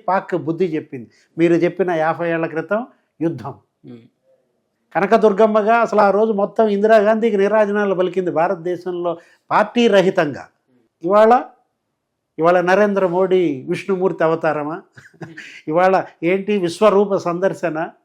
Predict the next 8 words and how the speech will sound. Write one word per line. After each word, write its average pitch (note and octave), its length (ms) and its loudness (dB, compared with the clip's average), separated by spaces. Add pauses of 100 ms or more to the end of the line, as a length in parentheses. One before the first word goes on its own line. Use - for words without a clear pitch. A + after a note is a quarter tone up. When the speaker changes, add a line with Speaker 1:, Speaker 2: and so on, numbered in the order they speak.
(220)
Speaker 2:
సార్, G3+ 240 -4
ఫైనల్గా F3 380 -4
ఇప్పుడు C3+ 180 -12 (320)
యుద్ధం D3 280 -2 (460)
already D3 360 -4
స్టార్ట్ D#3 240 -2
అయిపోయింది D#3+ 300 -8
కాబట్టి B2+ 260 -10